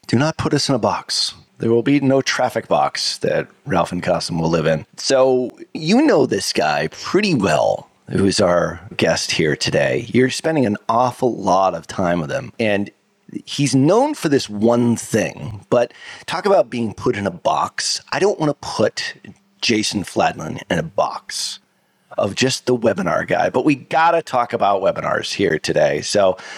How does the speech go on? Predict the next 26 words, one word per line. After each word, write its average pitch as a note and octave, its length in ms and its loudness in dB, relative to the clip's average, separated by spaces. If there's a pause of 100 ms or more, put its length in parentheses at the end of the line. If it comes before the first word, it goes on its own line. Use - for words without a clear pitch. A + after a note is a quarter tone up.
(120)
I A2 120 0
know C3+ 100 2
you B2+ 200 2
know A#2+ 200 4
him A2 80 -2
from G2+ 240 0
the, G2+ 300 4
uh, F#2+ 40 4
Driven B2 340 2
Mastermind. G2 800 0 (400)
Qasim, A2 340 0
maybe G#2+ 260 4
do G#2+ 180 4
a G#2 40 4
little G#2 240 4
intro A#2 480 4
and, G2+ 240 0
uh, G2 60 2
intro G#2+ 280 0
our G2 140 2
guest G#2 320 2
here A2+ 240 4
with A2+ 100 4
a F#2+ 40 -6
little F#2+ 240 2
nugget A2 560 0